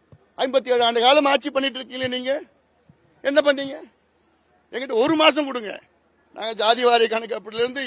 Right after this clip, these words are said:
எல்லாத்துக்கும் சமநிலையை உருவாக்குவதற்கு அடித்தள திட்டங்கள் நாங்க கொடுப்போம். ஒரு மாதத்துல எங்களால கொடுக்க முடியும். அதிகாரம் இல்லாமலே நாங்க ஆறு இடஒதுக்கீடுகள் இந்தியாவுக்கும் தமிழ்நாட்டுக்கும் வாங்கி தந்தவங்க. நாங்க, எங்களை பார்த்து சமூக நீதிக்கு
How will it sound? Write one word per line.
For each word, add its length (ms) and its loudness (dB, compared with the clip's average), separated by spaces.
எல்லாத்துக்கும் 640 -2
சமநிலையை 580 0
உருவாக்குவதற்கு 680 -2
அடித்தள 440 -4
திட்டங்கள் 420 -8
நாங்க 200 -10
கொடுப்போம். 380 -12
ஒரு 100 -8
மாதத்துல 420 0
எங்களால 320 2
கொடுக்க 320 -10
முடியும். 280 -10
அதிகாரம் 460 4
இல்லாமலே 440 4
நாங்க 180 0
ஆறு 220 6
இடஒதுக்கீடுகள் 680 -2
இந்தியாவுக்கும் 480 2
தமிழ்நாட்டுக்கும் 600 0
வாங்கி 180 0
தந்தவங்க. 480 -6
நாங்க, 180 -8
எங்களை 200 -2
பார்த்து 260 -4
சமூக 300 0
நீதிக்கு 240 -8